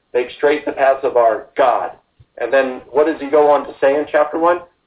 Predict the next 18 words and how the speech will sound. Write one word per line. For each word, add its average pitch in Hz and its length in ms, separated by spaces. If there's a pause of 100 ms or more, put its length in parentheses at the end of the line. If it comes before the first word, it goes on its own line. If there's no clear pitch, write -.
"Who's 233 260
the 170 80
one 147 440
preparing 143 500
the 123 80
way 120 220
of 123 100
the 117 60
Lord?" 165 340 (240)
Who's 202 220
the - 80
voice 156 400
of 123 120
one 135 220
crying 131 320
in 127 80
the 127 80
wilderness? 131 440